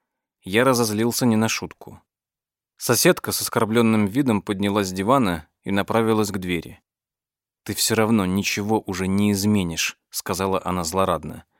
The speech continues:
«Куда собралась? Останешься теперь здесь, пока не приедет полиция». Но она одним прыжком преодолела пространство до двери и выскочила в коридор.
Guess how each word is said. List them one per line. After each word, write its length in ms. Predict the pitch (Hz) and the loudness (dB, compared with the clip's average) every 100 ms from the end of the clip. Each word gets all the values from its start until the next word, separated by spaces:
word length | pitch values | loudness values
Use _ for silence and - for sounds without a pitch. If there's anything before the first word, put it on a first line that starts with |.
| _ _ _ _ _ _ | _ _ _ _ _ _
«Куда 260 | - 104 135 | -4 2 2
собралась? 720 | 139 123 131 131 101 - - _ _ _ _ _ | 4 4 6 6 4 0 -8 _ _ _ _ _
Останешься 560 | - - 123 123 107 101 | -14 -4 0 2 2 -2
теперь 260 | 107 113 104 | -4 -2 -2
здесь, 540 | 98 110 98 - - _ _ | 0 0 2 0 -6 _ _
пока 200 | - 101 | -4 -2
не 120 | 98 | -2
приедет 400 | - 113 104 - | 0 0 -2 -2
полиция». 600 | 107 104 92 - 80 78 _ _ _ _ _ _ - | -2 0 -2 -6 -6 -10 _ _ _ _ _ _ -2
Но 220 | 107 123 | 2 4
она 240 | 139 160 127 | 6 4 2
одним 400 | - 107 127 113 | -2 2 2 2
прыжком 460 | 117 - 147 127 | 0 0 2 2
преодолела 580 | 120 123 123 139 127 95 | 4 4 4 4 2 2
пространство 640 | - 104 - 117 101 95 | 0 -2 0 0 0 -4
до 120 | 92 85 | -4 -4
двери 440 | 87 107 135 127 _ _ _ | 0 0 0 -2 _ _ _
и 80 | 120 | -6
выскочила 640 | 98 123 - 127 - 123 | 0 2 2 -2 -2 -2
в 80 | - | -2
коридор. 580 | 127 127 107 87 82 | -2 0 0 -2 -6